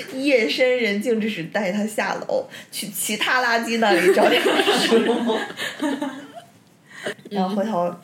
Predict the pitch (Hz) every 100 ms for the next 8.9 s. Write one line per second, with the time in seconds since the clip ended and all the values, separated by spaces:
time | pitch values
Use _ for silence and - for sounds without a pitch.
0 | - - - 214 202 202 185 180 180 165
1 | 190 175 202 185 196 196 208 208 202 202
2 | 196 196 170 - 180 170 170 185 175 170
3 | 170 151 - - - - - _ - 175
4 | 165 - 165 - 226 180 - - 151 -
5 | _ _ _ _ - 202 190 175 - -
6 | - _ _ _ - 403 403 285 269 294
7 | 294 285 226 214 214 214 311 294 294 285
8 | 269 196 214 202 202 165 185 -